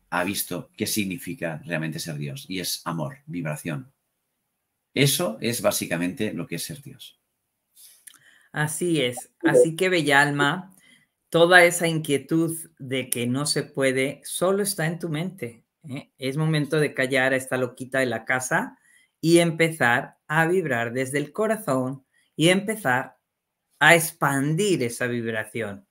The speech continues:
Speaker 2: ¿eh?
Speaker 1: Sí, sí, sí, porque es, es que es lo básico.
Speaker 2: A todas
Speaker 1: Es lo
Speaker 2: partes.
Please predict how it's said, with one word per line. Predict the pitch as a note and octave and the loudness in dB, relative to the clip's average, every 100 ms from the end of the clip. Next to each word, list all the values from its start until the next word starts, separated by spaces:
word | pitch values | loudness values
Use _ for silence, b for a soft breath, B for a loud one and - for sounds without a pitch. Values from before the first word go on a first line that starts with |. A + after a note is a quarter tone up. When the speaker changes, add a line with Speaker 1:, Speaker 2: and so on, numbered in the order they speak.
| _ _ _ _ - | _ _ _ _ -10
Speaker 2:
¿eh? | A#2 D#3+ - | -8 -8 -14
Speaker 1:
Sí, | - C#3+ - _ _ _ _ | -20 -20 -20 _ _ _ _
sí, | - F2+ | -18 -16
sí, | F2 F2 | -12 -12
porque | - F2+ F#2 F2 F2 F2+ | -12 -10 -6 -4 -4 -6
es, | F2 D#2+ | -8 -8
es | E2+ | -8
que | - F#2+ | -6 -2
es | |
lo | A2 F#2 | 0 0
básico. | F#2+ - - D#3 - _ B B B B | 0 -4 -8 -16 -20 _ B B B B
Speaker 2:
A | C#3 C#3+ | 2 4
todas | C#3 A#2 | 2 2
Speaker 1:
Es | |
lo | G2+ | 0
Speaker 2:
partes. | F#2+ - - - | -2 -6 -16 -16